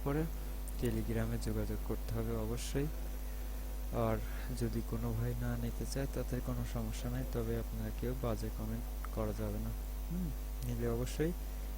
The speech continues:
Telegram-এ নক করতে হবে। কাজের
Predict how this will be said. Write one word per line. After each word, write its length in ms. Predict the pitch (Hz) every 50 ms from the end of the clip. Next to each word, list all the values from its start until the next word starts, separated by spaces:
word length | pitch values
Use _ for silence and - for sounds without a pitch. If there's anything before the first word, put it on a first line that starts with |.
| - - - -
Telegram-এ 560 | 131 120 117 113 110 113 113 113 120 143 170 175 - - - - - - - - - - - - - - - - 117 113
নক 140 | 113 113 - - -
করতে 220 | 117 - - - 113
হবে। 180 | 113 107 107 104 - - - - - - - - - - - - - - - - - - - - - - - - - - - - - - - - - - - - - - - - - - - - - - - -
কাজের 380 | 120 117 110 107 117 120 117